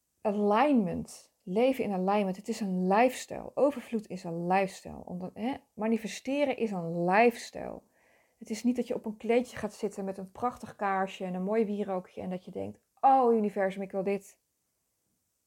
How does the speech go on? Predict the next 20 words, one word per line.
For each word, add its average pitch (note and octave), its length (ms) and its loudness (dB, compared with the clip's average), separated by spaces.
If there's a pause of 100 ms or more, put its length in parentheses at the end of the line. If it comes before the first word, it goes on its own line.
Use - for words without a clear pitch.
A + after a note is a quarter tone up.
(1300)
En G#3+ 100 -2
dat A3 140 2
je A3+ 60 -8
vervolgens A#3 500 2
op F#3+ 80 -6
dat F#3+ 140 -4
kleedje G#3+ 360 2
blijft F3+ 260 -2
zitten. G3 360 -4 (520)
Wachten G3 400 0
tot F3 120 -8
het F3+ 220 -6
in F#3+ 120 -6
je F3 80 -4
schoot G3 440 -2
geworpen F3 500 -10
wordt. - 340 -18 (640)
Actie G#3 540 -6
is - 180 -12
nodig. G3 600 -8